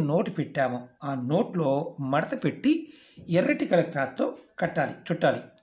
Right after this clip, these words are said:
ఎలా చుట్టాలో చెప్తాను. తర్వాత మరి మీరు ఏం చేయాలంటే, చుట్టిన తర్వాత ధూపాన్ని, దీపాన్ని ఈ నోటికి చూపించాలి. ఈ చూపించిన తర్వాత, దారం చుట్టిన తర్వాత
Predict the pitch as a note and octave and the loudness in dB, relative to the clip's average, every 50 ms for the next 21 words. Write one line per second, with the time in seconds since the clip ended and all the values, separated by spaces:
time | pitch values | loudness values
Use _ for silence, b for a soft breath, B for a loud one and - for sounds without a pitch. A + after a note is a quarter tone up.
0 | - - E3 D#3+ F#3+ F#3 F#3 F#3 E3+ F#3+ E3+ - - - - B2 A2+ - - _ | -6 0 2 2 2 2 2 0 0 0 0 0 -2 -6 -6 -8 -8 -8 -14 _
1 | b b b b b b b b b b b b b - F#3+ B3 C#4+ D#4+ D#4+ B3+ | b b b b b b b b b b b b b 2 6 6 8 8 6 6
2 | F#3+ F3+ D#3+ D#3 D#3 D#3 F3 F#3 F3 D#3 C#3 C3 B2+ - C#3+ C3+ - G3 F3+ - | 4 4 4 4 4 4 4 6 4 4 4 2 -2 -4 -6 -6 -6 -4 0 2
3 | A#3+ G#3 D#3+ D#3 C#3+ B2+ B2 B2 B2 - C3+ C3+ C#3 C#3+ B B B B B B | 2 4 4 4 2 2 2 0 0 0 0 2 2 0 B B B B B B
4 | B B B B B B _ - F3+ C#3 - F#3 A#3 A#3 - A#3 G#3+ G#3 G#3 A#3 | B B B B B B _ -8 -4 2 4 4 4 4 6 6 6 8 8 8
5 | B3+ B3+ C4 - - - - - D#3 B2+ F3 F#3+ F#3 F#3 F3+ D#3 D3 D3+ E3 A#3 | 6 6 4 -6 -14 -18 -12 -6 0 2 2 2 4 4 4 4 6 6 4 2
6 | - - - - G#3+ G#3 F#3 F3+ F3 F3 C4+ B3+ - F#3 D#3 C#3+ - - B2+ A2 | 0 0 -2 0 2 2 4 4 4 4 2 2 4 4 2 2 2 0 -2 -2
7 | G#2+ - - _ _ _ _ _ _ _ _ _ _ _ b b b b b b | -4 -8 -16 _ _ _ _ _ _ _ _ _ _ _ b b b b b b
8 | b b _ - F3+ F3 F3 - C#4+ E4 E4 D#4+ - - G3+ E3+ D#3 D3 C#3 C3+ | b b _ -6 -4 -2 4 6 6 6 8 6 4 4 4 4 4 4 4 4
9 | C3+ B2+ B2+ D3+ - D#3+ C#3+ D#3 F3 F#3+ G3+ F3+ F3+ D3 - - D#3+ D3 - C3+ | 2 2 0 -2 -4 0 2 4 4 4 2 2 -2 -2 0 -2 -2 0 2 2
10 | C3+ B2+ C3 C3 C3 - | 4 4 4 2 4 2